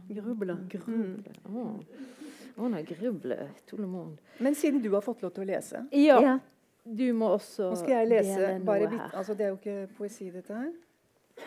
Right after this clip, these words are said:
Speaker 1: Så dette er historien om tre kvinnegenerasjoner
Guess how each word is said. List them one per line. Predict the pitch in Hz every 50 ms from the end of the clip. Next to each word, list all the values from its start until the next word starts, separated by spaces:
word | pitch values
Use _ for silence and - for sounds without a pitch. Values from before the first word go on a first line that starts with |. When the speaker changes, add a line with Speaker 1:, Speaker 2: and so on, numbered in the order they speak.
| - - - - - - - - - - - _ _ _
Speaker 1:
Så | - 254
dette | 220 294 285 285 - 254
er | - 196 185 180
historien | 190 240 233 - 226 196 185 190 202
om | 220 220
tre | - - 240 220 226 247 262
kvinnegenerasjoner | 254 - 262 254 220 180 175 165 170 165 165 165 160 151 - 165 160 165 180 269